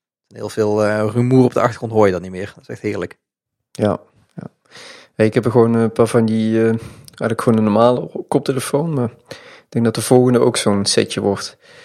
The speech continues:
Speaker 2: Want ik merk ook als ik op locatie zit dat ik dat dan toch best vaak op heb. Ik heb thuis tegenwoordig ook steeds vaker op, eerlijk gezegd.
Speaker 1: Koptelefoon, ja.
Speaker 2: Ja, ik vind het toch wel, eh, toch wel fijn als het een comfortabel ding is.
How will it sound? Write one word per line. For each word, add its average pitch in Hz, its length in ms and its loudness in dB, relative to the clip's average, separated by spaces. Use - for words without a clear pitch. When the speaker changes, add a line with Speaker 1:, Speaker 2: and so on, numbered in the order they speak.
Speaker 2:
Want - 180 -10
ik 107 80 -2
merk 113 320 4
ook 113 100 -2
als 110 120 0
ik - 60 -10
op - 80 -8
locatie 120 420 4
zit 135 120 0
dat 123 100 2
ik - 60 -2
dat 123 120 4
dan 117 80 2
toch - 180 -8
best 131 200 2
vaak 131 240 2
op - 140 -10
heb. - 300 -6
Ik - 120 -4
heb - 120 -10
thuis 190 220 4
tegenwoordig 151 320 2
ook 175 120 -2
steeds 95 200 0
vaker 95 280 0
op, - 220 -8
eerlijk 101 240 0
gezegd. - 360 -6
Speaker 1:
Koptelefoon, 101 540 -8
ja. 120 240 -10
Speaker 2:
Ja, 127 320 4
ik - 80 -18
vind 123 180 0
het 117 100 -2
toch 131 160 2
wel, 117 440 4
eh, 113 180 2
toch 135 140 4
wel 131 100 6
fijn 123 300 4
als 107 80 4
het - 100 0
een 104 60 -2
comfortabel 127 560 4
ding 139 220 0
is. - 180 -6